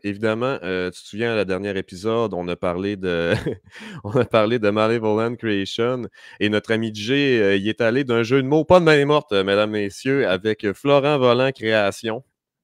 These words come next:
Euh, évidemment, vous connaissez notre tendance ici à Pouilleuf Destruction, là, après le, le Children of Bodom, euh, de Galaxie près de chez vous, après Black Metal, Diane Dufresne.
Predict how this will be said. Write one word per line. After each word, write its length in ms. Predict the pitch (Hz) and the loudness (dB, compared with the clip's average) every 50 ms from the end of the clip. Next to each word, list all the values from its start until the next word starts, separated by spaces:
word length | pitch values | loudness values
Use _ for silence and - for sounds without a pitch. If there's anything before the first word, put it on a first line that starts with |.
| _ _ _ _ _ _ - 107 | _ _ _ _ _ _ -14 -6
Euh, 440 | 107 101 101 101 101 104 101 101 104 | -2 0 2 2 4 4 4 4 2
évidemment, 380 | 110 117 120 131 135 147 180 | 2 0 2 0 2 2 2
vous 60 | 202 196 | 0 2
connaissez 380 | - 147 143 170 160 - 196 | 2 4 4 4 4 2 0
notre 180 | 202 147 - - | 0 0 -2 0
tendance 460 | 127 117 113 117 131 143 147 - - | -2 0 0 0 0 -2 -4 -6 -8
ici 240 | 110 - - 147 139 | -12 -10 -4 -2 -2
à 60 | 127 | -2
Pouilleuf 320 | - - 113 117 120 120 | -2 -2 -4 -2 -2 -2
Destruction, 600 | 117 110 104 - - _ - - 131 131 127 127 123 | -2 -4 -8 -8 -12 _ -8 -4 -2 -2 0 0 0
là, 220 | 117 113 113 104 | 0 2 2 2
après 300 | 95 92 _ - - 110 | 0 -2 _ -4 -6 -4
le, 220 | 104 101 95 95 95 | -2 -2 -2 -2 -2
le 160 | 95 95 95 - | -2 -4 -4 -4
Children 380 | - - 104 98 113 117 113 | -4 -6 -6 -2 -2 -2 0
of 160 | 113 110 - | -2 -4 -4
Bodom, 480 | 107 104 98 98 104 110 117 120 117 110 | -2 0 0 0 2 0 0 0 -2 -2
euh, 420 | 98 92 92 92 90 90 90 90 | -2 -2 -2 -2 -2 -2 -2 -4
de 140 | 90 92 95 | -4 -6 -8
Galaxie 400 | 92 101 98 95 95 - - 117 | -4 -2 -2 -2 -2 -6 -10 -20
près 160 | - - 110 | -10 -8 -8
de 60 | 104 - | -8 -8
chez 180 | - 104 101 | -10 -12 -12
vous, 320 | 95 101 117 120 117 117 107 | -12 -10 -12 -10 -4 -4 -4
après 340 | 90 _ - 113 107 101 _ _ _ _ _ _ _ _ - | -4 _ -2 -4 -4 -4 _ _ _ _ _ _ _ _ -4
Black 240 | 110 117 117 - 120 | 0 0 0 0 0
Metal, 420 | 113 104 - - 120 120 117 113 | -2 -2 0 2 2 2 2 0
Diane 300 | 110 98 107 104 104 104 | -2 -2 -2 -2 -2 -2
Dufresne. 540 | 92 - - - 113 117 120 120 117 110 | -6 -12 -8 -4 -2 -2 0 -2 -2 -6